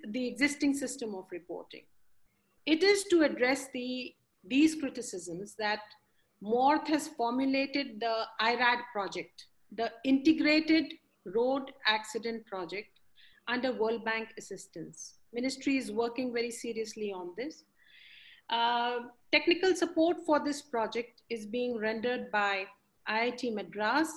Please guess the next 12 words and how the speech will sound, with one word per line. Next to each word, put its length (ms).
and 180
nixi. 480
In 80
the 80
first 540
phase 500
of 100
this 240
project, 600
of 120
this 140
irad, 580